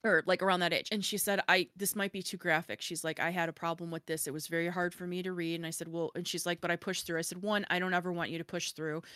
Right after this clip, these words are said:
If there's a problem, I can get somebody else to look at a section. I never want you to force yourself to do anything." I said, However, I want this to be uncomfortable.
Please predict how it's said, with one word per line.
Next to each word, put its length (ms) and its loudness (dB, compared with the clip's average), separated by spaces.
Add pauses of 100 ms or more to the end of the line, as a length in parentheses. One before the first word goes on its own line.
(160)
If 280 -2
there's 200 2
a 40 -6
problem, 420 0
I 60 0
can 120 -8
get 160 -4
somebody 260 -2
else 180 0
to 100 -8
look 160 -6
at 80 -2
a 20 -2
section. 640 -4 (100)
I 80 2
never 240 -2
want 200 -4
you 100 -4
to 140 -2
force 300 -4
yourself 280 -4
to 80 -8
do 160 -6
anything." 320 -10
I 80 -4
said, 260 -2 (140)
However, 800 6
I 80 8
want 320 2
this 180 -2
to 80 -4
be 140 -2
uncomfortable. 680 -8